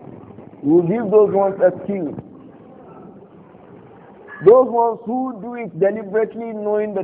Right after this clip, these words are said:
truth, but they reject it. I know some of the scholars who have mentioned people like that as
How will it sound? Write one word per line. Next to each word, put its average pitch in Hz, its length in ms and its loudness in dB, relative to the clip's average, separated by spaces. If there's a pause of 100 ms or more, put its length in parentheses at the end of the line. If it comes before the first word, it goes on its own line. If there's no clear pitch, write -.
(120)
truth, 196 240 -6 (1300)
but 165 320 2
they 180 160 8
reject 185 540 0
it. 160 100 -6 (1500)
I 170 140 6
know 233 400 4
some 220 120 2
of 190 120 0
the 180 180 -2
scholars 196 400 4
who 208 160 2
have 147 380 2 (680)
mentioned 202 540 0
people 190 280 0
like 170 240 4
that 180 220 6
as 160 120 -2